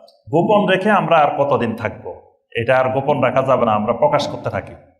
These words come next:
তো এতদিন পর্যন্ত নবী সাল্লাল্লাহু আলাইহি ওয়াসাল্লাম সালাত আদায় করতেন ওই আরকামের বাড়িতে, এ, অথবা অন্যান্য জায়গায়, কিন্তু মসজিদে হারামে জামাতের সাথে একসাথে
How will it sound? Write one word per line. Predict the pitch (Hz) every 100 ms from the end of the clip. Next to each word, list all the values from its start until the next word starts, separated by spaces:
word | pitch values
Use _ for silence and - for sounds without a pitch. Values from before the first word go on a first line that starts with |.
| _ _ - _ -
তো |
এতদিন | - 185 190 208 214
পর্যন্ত | 214 185 208 202
নবী | 175 170
সাল্লাল্লাহু | 226 214 185 175
আলাইহি | 165 165
ওয়াসাল্লাম | 180
সালাত | - 165 170 175
আদায় | 170 165
করতেন | 151 - 175 202 233 - - - _ _ _ -
ওই | 135 139
আরকামের | 147 147 170 175 175
বাড়িতে, | 139 139 113 113
এ, | 87 - - _ _ _ _ _ _ - - - _ - -
অথবা | 135 156 175 202 - - -
অন্যান্য | 175 185 196 180
জায়গায়, | 143 127 98
কিন্তু | - 135
মসজিদে | 135 147 - 233 240
হারামে | 175 180 170 160 170 208 - - - 120
জামাতের | 123 151 196 226 233 208
সাথে | 196 165 160 131 -
একসাথে | 180 202 214 214 214